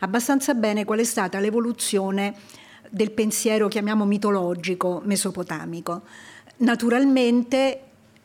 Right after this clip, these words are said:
il primo rapporto dell'uomo con il divino è un rapporto con l'ignoto,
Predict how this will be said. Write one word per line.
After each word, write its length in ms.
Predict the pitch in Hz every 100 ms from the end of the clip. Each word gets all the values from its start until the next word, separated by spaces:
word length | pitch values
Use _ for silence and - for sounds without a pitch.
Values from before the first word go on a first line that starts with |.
| _ _ _
il 180 | 240 214
primo 300 | - 285 269
rapporto 680 | 226 220 240 226 196 - 190
dell'uomo 580 | 202 214 240 254 233 196
con 140 | 208
il 180 | 208 196
divino 840 | 202 214 208 190 190 208 240 - _ - - - -
è 140 | 240
un 120 | 247
rapporto 640 | 240 254 254 247 254 - 269
con 240 | 247 208
l'ignoto, 840 | 202 202 220 220 190 180 175 175